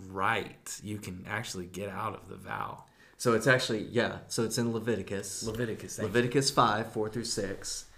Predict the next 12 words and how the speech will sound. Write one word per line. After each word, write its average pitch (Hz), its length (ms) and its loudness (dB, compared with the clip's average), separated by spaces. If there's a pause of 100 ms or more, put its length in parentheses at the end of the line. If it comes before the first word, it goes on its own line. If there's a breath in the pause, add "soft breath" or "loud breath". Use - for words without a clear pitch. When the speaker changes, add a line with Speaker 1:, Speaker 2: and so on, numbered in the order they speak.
(200 loud breath)
Speaker 2:
So - 180 4
Deuteronomy 135 540 6
speaks - 380 0
about 104 360 -2
making 120 400 2
vows, 98 380 0
but - 260 -2
Leviticus, 113 640 0
Moses 110 360 -2
elaborates 104 520 -2
and 95 100 -6
said, 101 200 -2